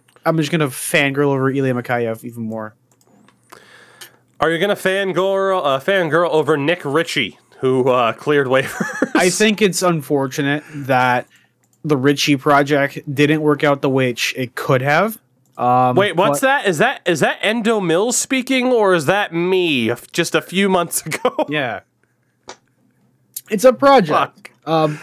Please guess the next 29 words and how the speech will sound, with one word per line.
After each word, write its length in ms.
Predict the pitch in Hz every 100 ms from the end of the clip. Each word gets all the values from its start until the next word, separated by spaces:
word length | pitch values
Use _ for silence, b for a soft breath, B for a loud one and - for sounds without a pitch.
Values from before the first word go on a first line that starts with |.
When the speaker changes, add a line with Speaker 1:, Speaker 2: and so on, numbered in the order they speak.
| -
Speaker 1:
I, 120 | 175
I 20 |
don't 460 | 170 165 165 175 175
know 120 | 175
why 280 | 175 156 156
people 240 | 143 160
thought 140 | 160 151
he 20 |
was 80 | 147
gonna 100 | 147
be 120 | 135
great. 240 | 139 165
He 60 | 127
had 180 | 131 123
one 220 | 131 135
good 220 | 131 123
season, 420 | - 131 120 110 -
but 200 | 127 117 _
he 100 | 139
was 200 | 139 139
around 140 | 147 143
a 40 |
different 300 | 131 147 147
dynamic 520 | 135 131 131 139 135 127
of 80 |
a 60 | 120
team. 400 | - 143 131 104 - _ _ _ _ _ -
Um, 480 | 113 110 104 95 - _ _ _ _ _ _
it, 200 | 131 131